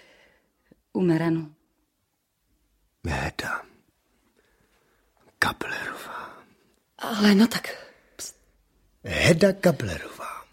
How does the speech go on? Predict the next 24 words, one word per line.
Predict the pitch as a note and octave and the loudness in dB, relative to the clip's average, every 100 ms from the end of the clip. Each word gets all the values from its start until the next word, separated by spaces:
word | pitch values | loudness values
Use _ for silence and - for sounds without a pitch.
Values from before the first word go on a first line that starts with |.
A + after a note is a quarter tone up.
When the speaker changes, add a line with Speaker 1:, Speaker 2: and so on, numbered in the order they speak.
| _ _ _ _ _ _ _ | _ _ _ _ _ _ _
Speaker 1:
Ano, | A3 D#3+ | 0 0
tak | C#3+ D3 - | 0 -6 -4
jsem | - D3+ | -2 0
se | - | 2
jmenovala, | D3 D3+ D#3+ E3 E3 | 4 6 6 4 2
když | E3 C3 | 0 -4
jsme | - | -2
se | D3+ D3 | -2 0
my | C#3+ | -2
dva | C3+ | -2
ještě | C#3+ C3+ - D3+ C3+ - - _ _ - | -2 -4 -4 -8 -10 -18 -20 _ _ -20
znali. | - - D3 B2+ A#2+ - _ - | -6 0 0 0 -6 -16 _ -10
Speaker 2:
A | |
teď | G2+ G#2 | -6 -2
si | G#2+ | 0
mám | G#2+ G2 | 0 2
na | G2 | 0
celý | - G#2+ | 0 0
život | F#2+ G#2+ A#2 | 0 0 0
odnaučit | F#2+ G2+ G#2+ D3+ D3+ | 0 0 0 0 0
říkat | A2 - C3 - - _ | 0 -2 -4 -6 -20 _
Heda | G2+ A2 G#2+ | 2 4 6
Gablerová? | B2 G#2+ G#2 F#2+ F#2 A2 E3 | 6 6 4 2 0 -6 -4
Speaker 1:
Ano, | - A#3+ B2 | 2 4 2